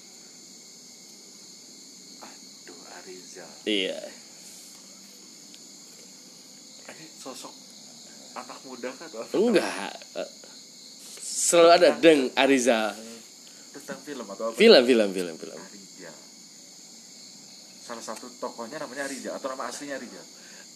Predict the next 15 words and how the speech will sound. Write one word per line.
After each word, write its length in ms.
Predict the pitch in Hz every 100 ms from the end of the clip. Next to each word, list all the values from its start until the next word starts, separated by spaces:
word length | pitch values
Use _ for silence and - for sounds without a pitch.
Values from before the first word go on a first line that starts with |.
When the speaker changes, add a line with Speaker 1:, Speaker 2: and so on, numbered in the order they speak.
| - - - -
Speaker 2:
Nama, 280 | 151 233 156
nama 180 | 123 123
orang 240 | 156 113 113
Arizal. 480 | 113 113 110 110 87 76 - - - - - - - - - - - - - - - -
Pasti 300 | 127 - 170
identik 320 | 135 123 127
dengan 240 | 117 107 92
apa? 160 | 82 80 - - - - - - - - - - - - - -
Speaker 1:
Asli 260 | 110 113 107 -
blank 180 | 104 95
kalau 180 | 98 95
ini 80 | 95
gue. 220 | - - - - - - - -
Speaker 2:
Warkop, 420 | 113 131 - 135
bro. 200 | - 104